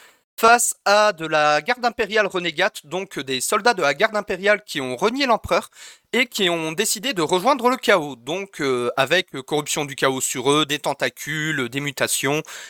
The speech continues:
et possiblement de la magie. Du côté de Warcry, donc l'équivalent de Kill Team dans Warhammer Age of Sigmar, une nouvelle bande de guerre, euh, du chaos rejoint le roster. Ici, ce sont les cornes d'Ashut.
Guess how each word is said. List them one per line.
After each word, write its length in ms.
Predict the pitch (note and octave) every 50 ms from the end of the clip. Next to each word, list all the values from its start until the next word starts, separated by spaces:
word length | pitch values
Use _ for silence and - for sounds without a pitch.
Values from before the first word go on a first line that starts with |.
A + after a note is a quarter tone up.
| - _ _ - -
et 60 | F3+
possiblement 500 | - G3+ E3+ - - D3 D3 D#3 G3 A#3+
de 80 | A3+
la 60 | G3 F#3
magie. 260 | F3 C#3+ - A#2 - _ _ _ _ _ _ _ _ _ _ _ _ _ _ _ _ -
Du 200 | F3+ F3+ D4+ E4+
côté 360 | F#4 - E4+ D4+ - - E4 D#4
de 100 | - D4
Warcry, 680 | C#4 G#3 F3+ B3 A#3+ - - - B3+ A#3 G#3 G3 F3
donc 240 | C3 C3+ C3+ - -
l'équivalent 360 | A3 A#3+ - B3 A3+ B3 B3+
de 160 | B3 G#3 A#3 A3 _
Kill 160 | - - B3 A3
Team 360 | - - A#3+ A#3 G#3+ E3+ - -
dans 380 | - D3+ F3+ G#3+ G#3+ G#3 F#3+ F3
Warhammer 320 | E3 A3 A#3 A#3 A3+ A#3
Age 180 | G#3+ G#3 F3 -
of 100 | G3 -
Sigmar, 480 | - - D#3+ D3 F3 G3 G#3 G3+ - - -
une 180 | E3 D3+ C#3+
nouvelle 320 | C#3 D#3 G3+ B3+ C#4 B3+ G#3+
bande 260 | F#3 A3+ A3 G#3 F#3
de 120 | F3+ G#3
guerre, 440 | F#3+ E3 G3 G3+ G3 G3 F#3 - E3+
euh, 160 | D3 C3+ C3
du 140 | C3 E3 F#3+
chaos 380 | - - F#3 F#3 F3+ E3+ D3+ -
rejoint 800 | - C#3 - F#3 G3+ F#3+ E3 F3 F#3 F#3+ F#3+ E3 E3+ F3 F3 E3
le 280 | D#3+ D#3 C#3 C3+ C3+ C3+
roster. 400 | B2+ - C#3 - - - A3 A#3+ - - - - - - - - _ _
Ici, 320 | - - - - - A#3+ A3
ce 160 | - - G#3
sont 220 | - - C4+ C4
les 160 | A3+ F#3 D3
cornes 420 | - - - G3+ F#3+ F3+ E3 C#3 B2
d'Ashut. 500 | A#2+ C3 D3 - - D#4 D#4 - -